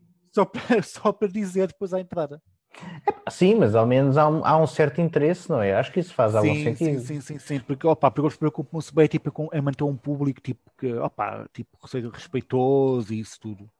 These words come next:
Speaker 2: Sim, eu, eu acho que pelo menos o conhecer o que é que, quem é que tá a tocar, <laughs> eu acho que, mesmo que seja só para saber o nome, acho que é importante.
Speaker 1: Yeah,
Speaker 2: Então,
Speaker 1: yeah, eu
Speaker 2: porque o,
Speaker 1: também.
Speaker 2: aquilo, a experiência que eu tenho em Portugal é que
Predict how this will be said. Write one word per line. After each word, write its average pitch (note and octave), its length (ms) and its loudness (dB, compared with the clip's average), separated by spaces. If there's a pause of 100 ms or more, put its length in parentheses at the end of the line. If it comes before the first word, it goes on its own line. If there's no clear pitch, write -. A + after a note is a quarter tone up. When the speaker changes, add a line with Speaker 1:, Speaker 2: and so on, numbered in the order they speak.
(520)
Speaker 2:
Sim, C#3+ 380 -2
eu, C#3+ 140 -2
eu G#2+ 240 2
acho G#2+ 200 0
que C3 140 0
pelo B2+ 240 2
menos B2 300 0
o A#2 80 -2
conhecer A#2 560 -2
o A2+ 80 -2
que A#2 140 -4
é A2+ 40 0
que, A2+ 340 -8
quem A2 240 -4
é G#2+ 60 -4
que - 80 -18
tá A2 160 2
a G#2+ 40 0
tocar, - 280 -2
<laughs> - 100 -2
eu D#3 80 4
acho - 220 -10
que, - 160 -2 (260)
mesmo D3 280 4
que C3+ 60 -4
seja C#3+ 260 2
só C#3 140 0
para C3+ 120 -2
saber C3 280 0
o B2+ 80 2
nome, B2 260 -2
acho B2 180 -4
que C3 60 -6
é B2+ 40 0
importante. A#2+ 580 -8
Speaker 1:
Yeah, C#3+ 300 -2
Speaker 2:
Então, - 20 2
Speaker 1:
yeah, B2 240 -2
eu A#2+ 100 -4
Speaker 2:
porque C#3 100 -4
o, C3+ 160 0
Speaker 1:
também. D3 80 -2 (100)
Speaker 2:
aquilo, C#3 680 -6
a B2+ 40 -8
experiência C3+ 440 -6
que D3 80 -4
eu C#3 40 0
tenho C3 220 -4
em A2 80 -4
Portugal A#2 640 -4
é B2 120 -6
que C3+ 680 -4